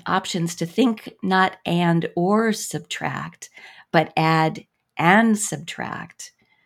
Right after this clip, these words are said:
What matters," says Leidy, "is accessing our multitudes." Now, if that isn't a call to choose to be curious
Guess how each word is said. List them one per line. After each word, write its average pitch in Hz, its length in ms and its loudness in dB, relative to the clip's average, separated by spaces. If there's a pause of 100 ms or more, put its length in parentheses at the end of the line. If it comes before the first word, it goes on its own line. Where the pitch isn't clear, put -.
(160)
What 190 180 -2
matters," 196 640 4
says - 300 -6
Leidy, 156 500 -6 (760)
"is 160 260 -4
accessing 165 880 -4
our 143 120 -8
multitudes." - 920 -10 (760)
Now, 160 300 0 (1000)
if 156 140 -12
that 240 340 -6
isn't 196 380 2
a - 60 -6
call 156 400 -2
to - 120 -8
choose 160 440 -4
to - 80 -10
be - 120 -8
curious 143 840 -6